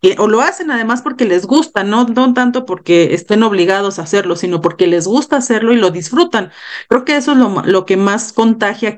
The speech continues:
a las demás personas a hacer más cosas. Y ahora sí, cuéntanos justamente esto de, del apoyo a tu comunidad. Yo me acuerdo que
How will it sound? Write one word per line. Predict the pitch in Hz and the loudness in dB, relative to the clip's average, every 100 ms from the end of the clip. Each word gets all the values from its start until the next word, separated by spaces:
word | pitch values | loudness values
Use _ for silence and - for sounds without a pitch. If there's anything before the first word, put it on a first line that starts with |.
| - | -4
a | 185 | -2
las | 180 175 | -2 -2
demás | 180 190 196 | 0 0 0
personas | - 214 214 190 165 | -4 -2 -2 0 -2
a | 175 | -4
hacer | 170 190 185 | 0 0 0
más | 175 - | -2 -2
cosas. | 202 - 156 - _ _ _ _ _ _ _ | -2 -2 -6 -14 _ _ _ _ _ _ _
Y | 233 233 | 2 4
ahora | 254 254 | 2 -2
sí, | 277 269 | -4 -4
cuéntanos | 285 269 269 240 226 | -2 0 2 0 0
justamente | 254 254 254 240 240 233 | -2 2 4 4 2 0
esto | 220 226 | 0 0
de, | 214 190 | 2 2
del | - 180 180 | 2 0 0
apoyo | 170 185 208 | 0 0 0
a | |
tu | 202 | -2
comunidad. | 208 180 180 185 190 | -2 0 0 0 0
Yo | 185 170 | -2 -2
me | - 190 | -2 -2
acuerdo | 175 214 202 208 | 0 0 0 -2
que | 208 185 160 | -2 -4 -4